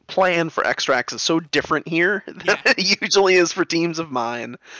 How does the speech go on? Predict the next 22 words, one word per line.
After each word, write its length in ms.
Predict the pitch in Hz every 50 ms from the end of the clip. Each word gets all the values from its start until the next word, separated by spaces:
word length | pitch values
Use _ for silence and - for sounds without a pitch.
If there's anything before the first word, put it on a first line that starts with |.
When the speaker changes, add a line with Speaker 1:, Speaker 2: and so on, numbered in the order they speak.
| - - - _
Speaker 1:
Uh, 200 | - 151 135 113
I 120 | - 156 170
almost 340 | 185 185 185 180 165 - -
always 360 | 151 165 165 160 160 151 143
am 140 | 147 143 143
that 120 | 139 131
person 300 | - - 143 139 - 147
who's 260 | 139 131 139 131 123
picking 600 | - - - 165 160 - 156 147 139 135 131 131 - - - - - _
something 420 | - - - 151 147 - 147 139
wide 420 | 127 135 131 135 139 139 143 135 131
like 160 | 123 123 123
an 140 | - 135 120 -
F 520 | - 143 143 131 120 - - - - - - _ _
or, 680 | 135 139 131 127 127 127 120 120 120 113 110 117 123 - _ _ _
uh, 480 | - 113 113 113 113 110 113 - - - - _ _
or 180 | - - 131 135
something 460 | - - 147 139 131 147 139 135 131
with 140 | 127 135 120
value 480 | 127 139 131 123 123 131 135 127 127
like 180 | 123 113 110 -
Montesi. 680 | - 120 117 113 - - 117 117 - - 98 80 82 -